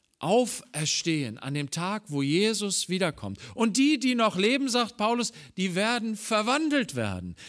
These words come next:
Denn dieser Körper kann so nicht in die Ewigkeit kommen.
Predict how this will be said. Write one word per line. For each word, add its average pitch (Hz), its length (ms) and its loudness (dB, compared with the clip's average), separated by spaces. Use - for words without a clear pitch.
Denn 214 260 2
dieser 269 400 2
Körper 117 720 -2
kann 131 200 -6
so 185 280 -2
nicht 151 360 -4
in 123 80 -10
die 120 140 -6
Ewigkeit 104 640 -6
kommen. 80 240 -20